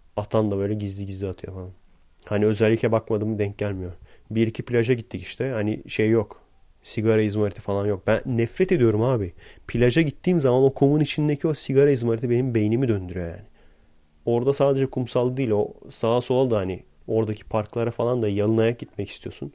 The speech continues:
Zıplaya zıplaya gitmekten nefret ediyorum yani. O beni, beni delirten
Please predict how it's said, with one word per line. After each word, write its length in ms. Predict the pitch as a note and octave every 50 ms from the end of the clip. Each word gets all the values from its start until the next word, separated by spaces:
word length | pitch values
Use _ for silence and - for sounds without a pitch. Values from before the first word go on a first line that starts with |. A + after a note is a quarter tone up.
| _ _ _ -
Zıplaya 500 | A2+ G#2+ A#2 - - - B2+ C3 C3+ C#3
zıplaya 380 | C3 B2+ B2 - - A2+ A2 A2+
gitmekten 540 | G#2+ - - A2 G#2+ - - B2+ B2+ A#2+
nefret 340 | G#2+ G2+ G2+ - - B2+ -
ediyorum 380 | A#2 G#2 G#2 G2 F#2 F2+ F#2 F#2
yani. 200 | F2 F2 - - - _ - - _ _ _ _ _ - -
O 200 | - A2+ B2 A#2+
beni, 240 | B2 B2 B2+ B2 A2 G#2 G#2+
beni 240 | A2 A#2 C3+ D3+ C3
delirten 460 | A#2+ A2+ A#2 B2 A#2 - C#3+ D3+ D3+